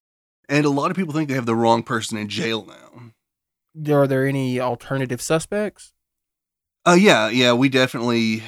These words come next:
Speaker 1: there's, there's one big alternative suspect, and we'll get into that in a little bit. I just wanna mention for a little bit, be-, because when I decided that we were going to do this case this week and, you know, rehash Holly Bobo,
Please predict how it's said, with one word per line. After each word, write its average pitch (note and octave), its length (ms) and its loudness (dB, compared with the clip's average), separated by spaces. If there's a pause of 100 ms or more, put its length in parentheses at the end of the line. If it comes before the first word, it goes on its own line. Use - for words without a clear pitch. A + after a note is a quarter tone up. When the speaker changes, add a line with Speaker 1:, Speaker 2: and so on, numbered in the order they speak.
(120)
Speaker 1:
there's, C3+ 260 2
there's B2 220 -2
one C3 260 2
big G#2+ 360 -4
alternative A2 400 -4
suspect, A2 480 -4
and A2+ 80 -4
we'll A2+ 80 -2
get G#2 160 -6
into G#2+ 160 -8
that G#2 160 -6
in A2 60 -18
a G#2 40 -12
little G#2+ 220 -12
bit. G#2+ 280 -6 (300)
I - 80 0
just A3 140 4
wanna D#3+ 160 4
mention A#2+ 560 0
for A2+ 160 -12
a A2+ 60 -4
little A#2+ 180 -2
bit, A2 160 0
be-, A2+ 160 -8 (400)
because A2+ 600 0 (180)
when D3+ 220 4
I E3 440 0 (200)
decided A#2+ 580 4
that G#2+ 100 -4
we A2 120 -2
were A2 120 -4
going A2 240 -6
to G#2 240 -10 (180)
do A2+ 220 -2
this A2 160 -2
case A2 340 -4
this - 180 -10
week G#2 220 -12
and, G#2+ 180 -12
you G#2+ 80 -10
know, G#2 100 -12
rehash A2 480 -4
Holly G#2 200 -6
Bobo, G#2 540 -2